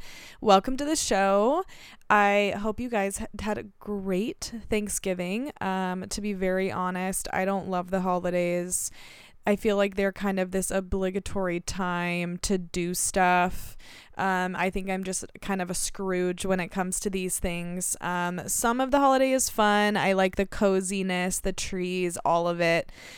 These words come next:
Um, but I also love my routine and normalcy. I don't know if anyone can relate to that. Um, but there's always just so much going on that it just makes it so hard, and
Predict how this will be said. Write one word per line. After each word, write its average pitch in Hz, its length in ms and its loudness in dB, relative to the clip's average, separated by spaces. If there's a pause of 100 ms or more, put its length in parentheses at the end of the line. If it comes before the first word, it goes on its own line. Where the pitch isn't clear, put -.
(140)
Um, 196 260 4
but 202 120 6
I 202 80 8
also 214 340 6
love 185 500 2
my 190 160 -2
routine 180 540 -2
and 175 140 -4
normalcy. 180 680 -2 (460)
I 196 40 2
don't 196 100 0
know 190 100 2
if 180 80 -2
anyone 180 340 -4
can 180 200 -4
relate 165 320 -2
to 185 80 -4
that. 170 260 4 (560)
Um, 196 260 6
but 208 120 4
there's 233 140 6
always 294 180 6
just - 320 0
so 202 340 4
much 202 300 2
going 175 280 0
on 170 600 -2
that 170 400 2
it 180 160 -2
just 185 200 -6
makes 175 300 -4
it 165 140 -4
so 175 160 0
hard, 175 580 2
and 170 580 -2